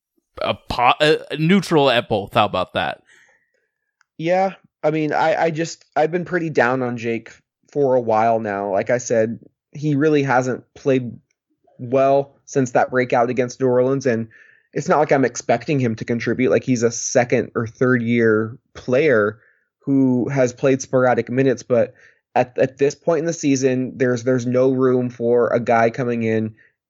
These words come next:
Speaker 2: and just playing filler minutes. Like, if, if we have to, let's go big. Let's play Ennis and Zach, and if Chief can play three. Um, I'd rather see Myers play along with Zach,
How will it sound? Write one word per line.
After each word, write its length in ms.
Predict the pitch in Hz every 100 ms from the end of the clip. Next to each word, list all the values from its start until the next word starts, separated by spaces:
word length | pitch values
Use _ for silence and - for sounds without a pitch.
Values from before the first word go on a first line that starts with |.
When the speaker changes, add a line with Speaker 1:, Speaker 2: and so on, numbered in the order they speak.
| -
Speaker 2:
and 180 | 127 120
just 280 | 127 120
playing 300 | - 123 117
filler 460 | 113 - 123 117 113
minutes. 460 | 110 104 90 - 123
Like, 280 | 113 - _ - _ _ -
if, 260 | 147 - -
if 140 | 147 135
we 140 | 151
have 240 | 135 135
to, 180 | - 170
let's 220 | 127 123
go 180 | - 143
big. 440 | 120 139 131 127 - _ _ _
Let's 180 | - 131
play 220 | - 143 -
Ennis 340 | 123 131 131
and 120 | 131
Zach, 380 | 113 113 117 - -
and 120 | 131
if 100 | 123
Chief 300 | - 147 131
can 140 | -
play 180 | 127 113
three. 440 | 110 - 87 107 - _ _ _ _ _ _ _ -
Um, 500 | 123 117 117 117 110
I'd 140 | - 123
rather 240 | 127 135
see 180 | 135 151
Myers 500 | 143 147 156 139 117
play 440 | - 127 113 113
along 340 | 117 123 123 131
with 140 | 135
Zach, 360 | 131 156 107